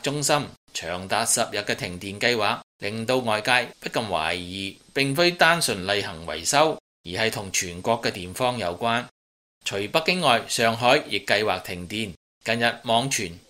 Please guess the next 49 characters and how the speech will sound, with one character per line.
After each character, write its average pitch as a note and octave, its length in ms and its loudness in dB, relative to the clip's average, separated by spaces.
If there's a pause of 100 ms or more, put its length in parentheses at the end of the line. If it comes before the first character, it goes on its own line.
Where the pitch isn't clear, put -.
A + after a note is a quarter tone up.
一 E3 80 0
份 B2 200 -2
九 A2 240 4
月 C#3 160 0
二 G#2 60 -8
十 A2 140 0
七 - 160 -4
號 B2 240 -2
到 A2 180 2
十 A2 240 0
月 G2+ 80 -6
三 C#3+ 320 2
號 G2+ 240 -2 (320)
上 B2 160 -4
海 C3+ 140 2
計 C3+ 180 6
劃 G2 160 4
停 E2 240 -10
電 G2 180 -8
通 C3+ 220 -4
知。 E3+ 260 -2 (600)
該 E3+ 160 6
通 F#3 180 0
知 E3+ 160 2
話， G#2+ 340 2
上 B2 240 2
海 C3 200 6 (140)
有 A#2 200 4
多 E3+ 240 8
個 D#3+ 100 2
地 G#2+ 240 0
區 D3 380 2
將 D#3 220 2
計 B2+ 180 6
劃 F2+ 200 0
停 F2 280 -10
電， G2+ 240 -6 (380)
同 A2 260 -4
時 A2 140 0
涉 C#3 160 4
及 C#3 140 0 (120)
居 F3 180 4
民 C#3+ 200 2
用 A2+ 260 8
電 A2+ 180 -4
同 A2+ 120 -6
埋 E2+ 120 -2
商 C#3+ 300 2
業 A2+ 100 -2